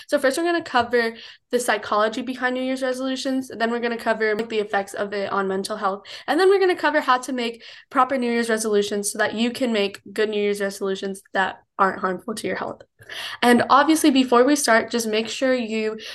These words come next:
subscribe to our podcast on all platforms, which right now are Spotify, Google Podcasts, Amazon Music, and Apple Music. And then also make sure you <laughs> subscribe to our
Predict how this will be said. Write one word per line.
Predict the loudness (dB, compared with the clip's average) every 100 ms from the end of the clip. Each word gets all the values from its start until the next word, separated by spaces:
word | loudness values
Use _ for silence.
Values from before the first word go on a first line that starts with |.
| -10
subscribe | 0 0 4 4 4
to | 2 0
our | 2
podcast | 0 -2 0 -2 0
on | -2
all | 0 -2 -2
platforms, | -4 -4 -4 -2 -2 -2 -4
which | -6 -8 _
right | 2 4
now | 6 6 6 2 -14 -16 -4
are | -4
Spotify, | -4 0 2 4 2 4 4 2 -6 -6
Google | -2 4 4 4
Podcasts, | 2 2 -2 -4 -4 -6 -14 _
Amazon | 0 2 2 2 2
Music, | 2 0 -2 -2 -12 _ _ _
and | 4 6 4
Apple | 4 2 0
Music. | -2 -4 -6 -12 -14 -18 2
And | 8
then | 8
also | 6 2 4 4
make | 4 0
sure | 0
you | 0 0
<laughs> |
subscribe | 2 2 2 0 2 2 0 -2
to | -4 -4 _
our | -4 -4 -4